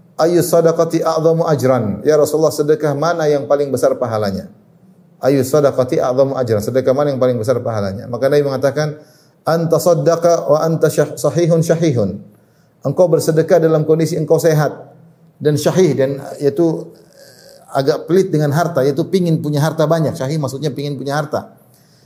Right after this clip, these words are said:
"Takhsyal faqar," kau takut miskin, "wa ta'malul ghina," dan kau berharap bisa kaya, ya. "Wala tumhil," dan jangan kau tunda-tunda untuk bersedekah. "Hatta idza balagatil hulqum," jika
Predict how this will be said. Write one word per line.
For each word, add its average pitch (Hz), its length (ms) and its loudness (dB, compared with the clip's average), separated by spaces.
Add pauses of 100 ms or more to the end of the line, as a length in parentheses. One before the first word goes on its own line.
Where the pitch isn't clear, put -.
(240)
"Takhsyal 208 400 2
faqar," 185 480 0
kau - 160 2
takut 170 320 -2
miskin, 185 480 0
"wa 135 80 4
ta'malul 165 480 2
ghina," 170 240 4
dan 151 160 2
kau 170 80 2
berharap 160 560 -2 (160)
bisa 147 560 -4
kaya, 156 400 2 (400)
ya. - 320 -8 (400)
"Wala 208 240 4
tumhil," 196 560 4
dan 151 160 2
jangan 165 320 0
kau 170 80 2
tunda-tunda 160 480 2
untuk 156 240 -2
bersedekah. 127 480 -2 (320)
"Hatta 170 320 2
idza 175 240 4
balagatil 185 480 4
hulqum," 180 480 2
jika 147 560 0